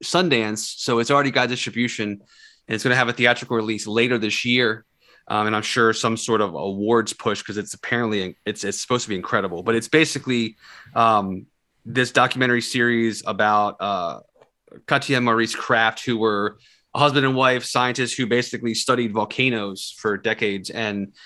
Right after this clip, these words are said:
you know, basically spent years collecting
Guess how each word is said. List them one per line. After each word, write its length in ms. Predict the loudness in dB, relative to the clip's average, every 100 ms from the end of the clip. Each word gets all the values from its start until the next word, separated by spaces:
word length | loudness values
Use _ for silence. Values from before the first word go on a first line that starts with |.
| -20 -8
you 80 | -2
know, 140 | 0 2
basically 480 | 2 0 -4 -4
spent 400 | -6 -2 -2 -2
years 760 | -4 0 2 2 0 -2 -8 -10 _
collecting 680 | 0 0 0 -2 0 -2